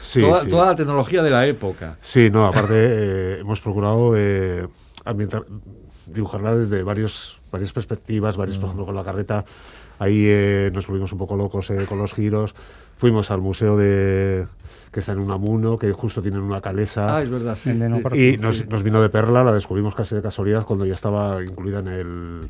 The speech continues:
Speaker 1: en el tebeo. Y nos, ya nos, nos dedicamos a hacer, pero una burrada de fotos, pero de todos los ángulos, de atrás adelante, que luego no iban a salir muchos de ellos, pero aprovechamos mucho de,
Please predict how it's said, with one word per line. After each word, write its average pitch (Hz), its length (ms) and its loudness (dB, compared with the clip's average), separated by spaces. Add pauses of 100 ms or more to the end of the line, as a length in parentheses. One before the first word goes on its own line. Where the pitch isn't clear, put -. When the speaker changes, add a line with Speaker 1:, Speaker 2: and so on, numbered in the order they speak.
(380)
Speaker 1:
en 95 100 -4
el 95 80 -2
tebeo. 98 300 0 (240)
Y 113 100 -4
nos, 101 160 -2
ya 101 140 0
nos, 101 360 -4
nos 101 180 -4
dedicamos 101 360 -2
a 110 40 0
hacer, 107 240 -2 (360)
pero 87 220 -6
una 92 280 -10
burrada 95 400 -4
de 98 100 -2
fotos, 110 380 -4
pero 87 180 -6
de 82 60 -10
todos 101 200 -2
los 95 200 -4
ángulos, 104 580 -2
de 101 100 -4
atrás 95 260 -8
adelante, 98 260 -6 (480)
que - 100 -4
luego 98 200 0
no 98 80 0
iban 92 160 -2
a 87 60 -8
salir 92 280 -6
muchos 92 220 -10
de 123 80 0
ellos, 127 120 0
pero 90 160 -6
aprovechamos 101 580 -2
mucho 104 260 -2
de, 95 360 0